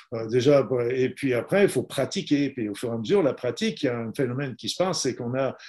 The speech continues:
une neuro, euh, une spasti-, une spasticité, euh, euh, au niveau neuronal qui fait qu'il y a des nouvelles connexions qui se créent, qui rendent les choses encore plus faciles.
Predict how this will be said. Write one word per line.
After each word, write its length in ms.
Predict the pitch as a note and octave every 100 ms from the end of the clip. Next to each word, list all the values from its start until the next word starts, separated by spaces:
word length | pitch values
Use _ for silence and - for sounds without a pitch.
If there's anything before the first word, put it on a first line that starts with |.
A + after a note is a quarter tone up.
| -
une 240 | A#2+ B2+ D3+
neuro, 600 | F3 E3+ D#3 F#3+ F3+ D3+
euh, 300 | C#3 B2 B2 - -
une 100 | C3
spasti-, 560 | - F#3+ D#3+ F#3 C#3+ E3+
une 140 | B2+ D3
spasticité, 960 | - F3+ - - E3 - E3 D3+ F3
euh, 460 | E3 C#3+ B2+ B2 A#2+ - - -
euh, 200 | C3 B2+ C3
au 120 | D3
niveau 320 | C#3+ C3 C#3
neuronal 520 | B2+ G#2+ C3 G#3+ A3+
qui 120 | - D3+
fait 220 | F3 E3
qu'il 180 | D3 C3+
y 60 |
a 40 | B2+
des 140 | C3
nouvelles 320 | D3+ D#3 D#3
connexions 480 | D#3 C#3+ C3 - B2+
qui 140 | B2
se 80 | A2
créent, 260 | - E3 F3+
qui 140 | A#2
rendent 220 | A2 C3+
les 80 | A2
choses 280 | - C3+ A#2
encore 320 | G2+ A#2 G2
plus 240 | _ G#2 G2
faciles. 520 | G2+ F#2+ A#3+ G3 F#2+